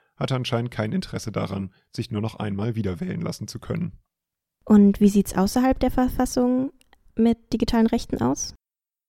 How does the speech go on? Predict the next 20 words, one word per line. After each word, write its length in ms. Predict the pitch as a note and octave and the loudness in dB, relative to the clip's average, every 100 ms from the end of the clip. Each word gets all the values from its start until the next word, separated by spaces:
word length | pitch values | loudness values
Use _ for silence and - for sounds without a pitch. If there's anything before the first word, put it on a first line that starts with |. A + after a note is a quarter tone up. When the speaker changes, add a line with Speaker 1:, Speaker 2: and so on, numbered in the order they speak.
| _ _ G#2+ | _ _ -4
Speaker 1:
Ähm, 400 | G2 F#2+ F#2+ C#3 | -2 -2 -4 -6
da 80 | F#3+ | -6
gibt 200 | F#3+ - | -6 -6
es 140 | G2+ | -8
einen 320 | - A2 G2+ | -4 -2 -2
ganz 220 | G#2 A2 - | -4 -6 -6
interessanten 540 | F3+ - - G2+ A2 | -8 -10 -10 -8 -6
Fall, 380 | A#2 A2+ C#3 D3 | -2 -2 -2 -4
dass 280 | - G#2 - | -6 -6 -6
nämlich 240 | G3 F#3+ - | -4 -4 -4
die 200 | - G2+ | -4 -2
neue 320 | G2+ G#2 G2 | 0 0 0
Regierung 460 | G2+ A2 A#2 A#2+ A2 | -2 -4 -4 -4 -4
Gambias 560 | A2 A2+ A2+ B2 - | -4 -2 -2 -2 -4
nach 240 | G2+ G2 - | -4 -6 -6
dem, 340 | G#2 G2+ F#2+ _ | -8 -8 -10 _
äh, 60 | A2+ | -4
Regierungswechsel 1000 | A2 G#2 A2 G2+ G2+ G2 - - - - | -4 -4 -6 -4 -4 -4 -6 -8 -10 -8
zwanzig 360 | - G#2 A2 | -8 -8 -6
sechzehn 480 | - G#2+ - G#2+ | -4 -6 -6 -8